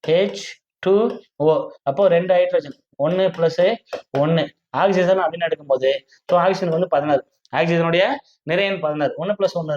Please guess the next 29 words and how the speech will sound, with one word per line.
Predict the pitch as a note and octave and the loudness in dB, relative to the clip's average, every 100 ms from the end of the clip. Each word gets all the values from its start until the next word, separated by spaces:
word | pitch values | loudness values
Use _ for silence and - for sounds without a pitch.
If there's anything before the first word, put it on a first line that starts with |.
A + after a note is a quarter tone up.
| C#3+ | -2
ரெண்டு, | E3+ F#3 G3 A3+ - - | -2 0 0 -2 -14 -6
ரெண்டு | - F#3 A3 | 0 2 2
is | G#3+ | 0
to | F#3 | 2
பதினாறு | D#3 D#3+ E3 | 2 2 0
ஆச்சுன்னா | D#3 F#3 F3+ A#3+ - - - | 0 -2 -2 -4 -6 -18 -6
ஒண்ணு | C#3+ F3+ A3 | 0 0 0
is | G3+ | 0
to | F#3+ G3 A#3 - _ - | 2 2 2 -6 _ -6
எட்டு. | D3 D3+ E3 - | -4 -2 -2 -2
So | F3 E3+ | 0 2
கொஸ்டின் | F3+ F3+ G#3+ | 2 2 -2
என்ன | G3+ | 0
கேட்டுக்கிறாங்கன்னா, | G3 F#3 E3+ D#3 E3 A3+ - _ _ _ - | 0 0 -2 -2 -4 -6 -10 _ _ _ -4
ஃபர்ஸ்ட் | E3 G#3+ | 0 2
ஹைட்ரஜன், | G3 G#3 G#3 F#3 A#3+ C#4+ _ | 2 2 -2 0 -2 -2 _
அடுத்தது | - E3 F3+ G3 | -4 -4 -2 -2
ஆக்சிஜன். | E3+ D3+ D3 C#3 - | -2 -4 -6 -10 -10
So | - C#3+ | -2 -2
ஆப்ஷன் | D3 F3 F3 | -2 -2 2
A, | F#3+ A#3 B3+ - - - | 2 2 0 -10 -20 -4
ஒண்ணு | D#3+ G3+ | -2 0
is | G#3 G3 | 0 0
to | |
எட்டு | F3+ F#3 | 0 0
என்பது | F3+ F3 F3+ B3 - _ _ | 2 2 2 0 -4 _ _
சரியான | D3+ D3+ D3 | -4 -2 -2
விடை. | B2+ A#2 A#2+ | -2 -4 -2
சரிங்களா? | F3+ F#3+ F3 | -2 0 0